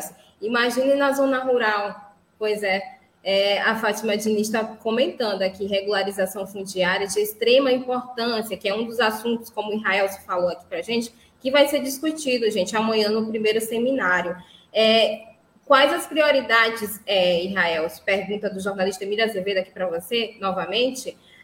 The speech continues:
Quais as prioridades hoje da zona rural de São Luís, né? As demandas, é, o que realmente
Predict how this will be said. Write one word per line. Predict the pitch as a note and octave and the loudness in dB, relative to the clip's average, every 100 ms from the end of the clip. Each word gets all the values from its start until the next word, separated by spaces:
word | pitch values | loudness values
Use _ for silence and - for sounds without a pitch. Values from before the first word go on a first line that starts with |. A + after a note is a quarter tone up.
| _ | _
Quais | A#3 B3 | 4 4
as | C#4 C4+ | 4 4
prioridades | C4 B3+ B3 B3 A3+ - | 4 4 4 2 0 0
hoje | A#3 A#3 A3 | 2 2 2
da | A3 | 0
zona | A3 A3+ | 0 -2
rural | A3 G#3+ G#3 | 0 2 2
de | G#3+ | 0
São | A#3 A#3 | 0 0
Luís, | A#3+ B3+ B3+ A#3 F#3+ | 2 2 2 0 -2
né? | G3 G#3+ A3 - | 0 2 0 -4
As | - G3 | -4 -2
demandas, | A3 A#3 G#3+ A3+ A3+ A3 F#3+ F#3 F#3 | 0 0 -2 -2 -2 -2 -2 -4 -2
é, | F#3 F3+ F3 G3+ | -2 0 -2 -6
o | |
que | - A#3 | -8 -6
realmente | A3+ A#3+ B3+ C4+ B3 C4 C4+ C4 | -4 0 2 2 0 -2 -4 -6